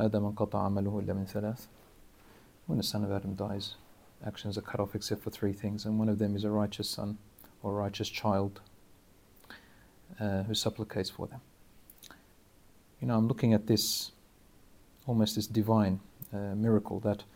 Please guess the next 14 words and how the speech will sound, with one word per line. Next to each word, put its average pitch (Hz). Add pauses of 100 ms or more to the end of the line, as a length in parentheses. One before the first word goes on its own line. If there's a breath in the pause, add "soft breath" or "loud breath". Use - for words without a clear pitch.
(580 loud breath)
the 113
doctor 113
tells 107
her, 104
"You're 104
not 104
going 98
to -
have 98
any 95
children." 107 (1500 soft breath)
Everything 110
about 104
her, 101